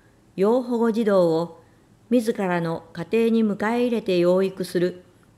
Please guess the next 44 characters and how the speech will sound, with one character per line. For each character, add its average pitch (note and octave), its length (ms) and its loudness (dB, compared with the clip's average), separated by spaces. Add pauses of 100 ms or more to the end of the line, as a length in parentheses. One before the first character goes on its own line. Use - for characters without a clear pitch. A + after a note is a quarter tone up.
(180)
児 F#3 140 -4
童 B3 220 2
福 A#3 280 -6
祉 A3+ 200 -6
法 G#3+ 200 0
に G#3+ 100 -2
定 G#3+ 300 -2
め C4 80 2
ら C4+ 120 0
れ A#3 120 -4
て F#3 160 -2
い F3 100 2
る E3+ 260 -2 (240)
子 F#3 120 -4
ど G3+ 100 2
も A#3 140 0
の A#3 100 -2
た A3+ 140 -4
め C4 100 0
の A3 140 -2
制 G3+ 260 0
度 D#3 100 0
で D#3 140 -2
す。 - 180 -16 (1500)
い F#3 80 -2
ろ B3 160 0
ん C4+ 80 -2
な C#4 160 -2
里 A#3+ 340 -4
親 G#3+ 240 -2
を G3+ 260 -4 (100)
求 F3 240 0
め B3+ 100 2
て G#3 140 0
い D#3+ 100 0
ま D#3+ 160 -6
す。 - 140 -20 (880)
養 B3+ 280 2
育 C#4 200 -4
里 B3+ 340 -4
親、 E3+ 280 0 (800)
長 A3 280 0
期 G#3+ 120 -12
間、 E3+ 260 -6